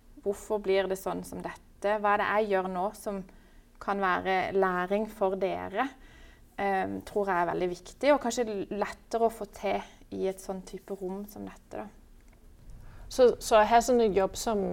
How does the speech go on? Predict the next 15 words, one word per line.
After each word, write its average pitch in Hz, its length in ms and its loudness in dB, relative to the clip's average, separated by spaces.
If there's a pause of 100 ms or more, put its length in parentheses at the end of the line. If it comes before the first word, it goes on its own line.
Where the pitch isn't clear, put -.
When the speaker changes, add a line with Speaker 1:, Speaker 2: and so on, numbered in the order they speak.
(100)
Speaker 2:
som 190 240 -4
du 226 120 2 (200)
og - 360 -4
studentassistenterne 175 1160 -4 (240)
handler 202 400 2
jo 180 80 0 (320)
rigtig 196 260 -4
meget, 180 380 -4 (560)
hø-, - 80 -10 (140)
høres 175 200 -4
det 175 140 -2
ut - 100 -10
som 185 140 -2
om, 165 220 -2
at, - 200 -10